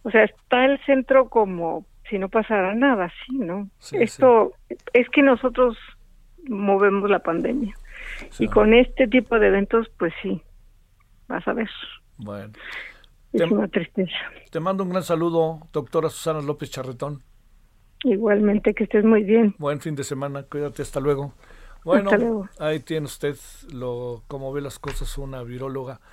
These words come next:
Speaker 2: importantísima de este país, de esas que son relevantes en todos los sentidos. Ahí le va.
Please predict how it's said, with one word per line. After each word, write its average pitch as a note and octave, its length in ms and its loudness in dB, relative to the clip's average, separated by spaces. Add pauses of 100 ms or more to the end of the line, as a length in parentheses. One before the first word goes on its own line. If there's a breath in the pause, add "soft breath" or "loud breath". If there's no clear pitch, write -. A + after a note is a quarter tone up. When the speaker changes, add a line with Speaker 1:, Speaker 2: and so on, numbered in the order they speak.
(340 soft breath)
Speaker 2:
importantísima G3+ 1200 4
de G3 60 2
este - 160 -2
país, C3 500 0 (280)
de C3+ 300 -2
esas - 380 -6
que - 160 -8
son C#3+ 360 -6
relevantes D#3 1400 2 (340 loud breath)
en C3 160 -2
todos D3+ 240 6
los B2 100 0
sentidos. A2+ 680 -8 (540 soft breath)
Ahí B3 320 4
le G#3+ 220 8
va. C4+ 260 4